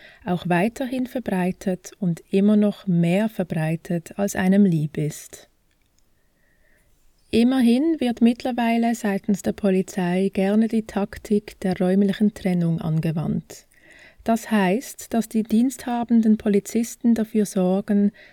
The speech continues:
dass sich das streitende Paar für eine Nacht räumlich trennt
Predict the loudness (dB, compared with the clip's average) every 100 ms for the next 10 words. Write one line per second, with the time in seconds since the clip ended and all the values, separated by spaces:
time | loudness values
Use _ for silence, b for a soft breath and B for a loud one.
0 | B -6 -4 -6 -4 -4 -4 -2 0 0
1 | 0 0 -2 -4 -2 -2 -2 -4 -4 -2
2 | 0 0 0 -4 -6 -2 0 0 -2 -6
3 | -4 -2 0 -2 -6